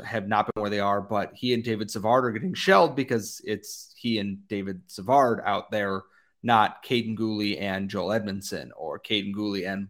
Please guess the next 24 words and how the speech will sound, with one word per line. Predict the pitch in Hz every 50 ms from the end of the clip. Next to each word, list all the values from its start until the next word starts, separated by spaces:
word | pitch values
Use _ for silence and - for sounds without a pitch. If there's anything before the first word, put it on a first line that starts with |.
| -
Mike | - 101 101 - -
Matheson | 110 120 123 117 - 113 - - 107 92 - _ _ - - - _ _ _ -
in | 117 117 113
a | 104 - _ -
situation | 139 123 - 123 113 110 110 - - 110
that | 110 101 - 110
might | 113 113 110 101 - -
play | - - 113 110 - _
more | - 107
to | 104
his | 104 104 92
strengths | - - - 110 107 104 -
and | 107 98
help | 107 104 101 -
them | 107 101 101
work | 101 98 95 -
out. | 110 107 110 110 -
I | 117 117
think | 117 - 123 127
he's | 127 113 -
shown | - 123 113 107
a | 95
lot | 90 101 101 107 110
of | - - -